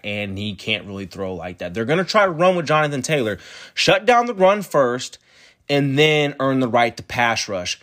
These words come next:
You saw nascar last game, and it was beautiful. Chris Jones had a sack off of it. It was so beautiful to see the nascar go out there like that, um, when he has his nascar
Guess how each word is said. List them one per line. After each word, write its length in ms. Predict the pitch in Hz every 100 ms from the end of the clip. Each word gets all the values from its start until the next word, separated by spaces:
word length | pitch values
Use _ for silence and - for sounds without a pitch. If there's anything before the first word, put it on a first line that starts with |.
| _ - _
You 100 | 123
saw 320 | 127 156 151
nascar 720 | 143 143 151 139 - 135 123
last 380 | 117 117 113 -
game, 280 | 113 104 101
and 120 | 113
it 80 | 143
was 200 | 143 123
beautiful. 920 | 110 107 131 147 170 156 147 117 104
Chris 240 | - 127 98
Jones 260 | 117 113
had 140 | 110 98
a 20 |
sack 400 | - 120 110 -
off 200 | 101 92
of 80 | 95
it. 20 |
It 20 |
was 100 | 101
so 320 | - - 135
beautiful 380 | 113 117 110 110
to 60 | 107
see 160 | -
the 100 | 104
nascar 580 | 104 104 101 - 98 92
go 140 | 95
out 240 | 98 92 -
there 240 | 95 87
like 240 | 92 85 -
that, 340 | 87 80 64 _ _ - - - -
um, 340 | 104 101 101
when 100 | 101
he 140 | 107
has 180 | 107 98
his 180 | 95 92
nascar 800 | 101 101 92 - 98 92 87 82